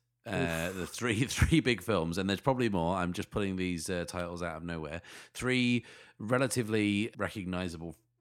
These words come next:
Speaker 1: properties, um, trying to make big films out of them that just did nothing, were critically derided, made no money, uh, or not the money that would certainly, um, speculate sequels. So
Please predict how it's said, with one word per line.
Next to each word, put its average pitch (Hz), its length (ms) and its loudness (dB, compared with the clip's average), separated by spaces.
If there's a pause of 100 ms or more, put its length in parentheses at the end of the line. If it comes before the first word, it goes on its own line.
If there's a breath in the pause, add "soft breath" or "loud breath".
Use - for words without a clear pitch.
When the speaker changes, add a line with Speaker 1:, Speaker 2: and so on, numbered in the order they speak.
(180)
Speaker 1:
properties, 107 580 -4
um, 92 320 -4
trying 107 160 -2
to 101 60 -2
make 92 160 -4
big 90 160 -6
films 92 280 -2
out 80 140 0
of 80 80 -8
them 85 340 -4
that 85 360 -4 (180)
just 90 500 -4
did 78 340 -4
nothing, 82 760 -6
were 82 180 -4
critically 92 720 -2
derided, 85 760 -2 (220)
made 85 320 -8
no 107 300 0
money, 80 380 -4 (400 loud breath)
uh, 87 60 -2
or 78 220 0
not 98 300 -4
the 92 60 -6
money 85 240 0
that 82 160 -4
would 82 340 -6
certainly, 82 600 -4
um, 82 340 -6
speculate 90 340 -8
sequels. 85 460 -4
So 92 340 0